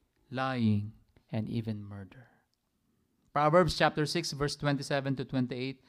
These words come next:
Proverbs six twenty-seven to twenty-eight. The Bible says, "Can a man take fire in his bosom and his clothes not be burned?" Yes, it will burn. "Can one go upon hot coals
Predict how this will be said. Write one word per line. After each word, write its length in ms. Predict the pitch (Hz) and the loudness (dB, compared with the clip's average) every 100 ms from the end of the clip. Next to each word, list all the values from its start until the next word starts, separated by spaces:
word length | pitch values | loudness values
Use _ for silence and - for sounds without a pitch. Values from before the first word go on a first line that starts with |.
| - - _ | -20 -20 _
Proverbs 400 | 151 160 180 165 | 6 8 8 6
six 220 | 175 170 | 4 2
twenty-seven 500 | 156 151 135 147 143 | 4 4 4 2 2
to 60 | 139 | -2
twenty-eight. 480 | 127 135 135 135 135 - - - | 0 0 2 -4 -8 -16 -20 -4
The 80 | 135 | 6
Bible 240 | 165 185 | 6 8
says, 240 | 185 185 - | 4 2 2
"Can 300 | - 185 175 | 6 8 10
a 80 | |
man 420 | 151 156 185 233 226 | 10 12 12 10 8
take 240 | 175 170 | 4 2
fire 540 | - 151 143 160 208 226 _ _ | 6 8 10 8 2 -2 _ _
in 100 | 147 | -2
his 160 | 143 120 | 0 2
bosom 580 | 117 139 143 202 254 269 - _ _ _ _ | 8 8 10 10 8 6 -8 _ _ _ _
and 120 | 131 147 | 0 0
his 120 | 147 | 0
clothes 440 | - 147 151 127 - | 0 2 2 0 -8
not 420 | 127 123 143 - | -4 -2 -2 0
be 100 | 131 | 0
burned?" 460 | 117 147 226 302 - _ _ _ _ _ _ _ _ _ _ _ _ _ _ _ - | 2 2 2 -2 -8 _ _ _ _ _ _ _ _ _ _ _ _ _ _ _ -14
Yes, 340 | 113 117 98 | -8 -8 -8
it 160 | 120 - | -12 -10
will 80 | 107 | -8
burn. 480 | 107 104 98 104 - _ _ _ _ _ _ | -6 -6 -6 -12 -18 _ _ _ _ _ _
"Can 180 | 127 131 | 4 8
one 280 | 147 202 208 | 10 12 12
go 160 | 185 | 12
upon 440 | 156 165 170 160 143 | 8 6 6 6 6
hot 240 | 170 - | 4 4
coals 540 | - 185 233 247 - | -2 0 -2 -6 -14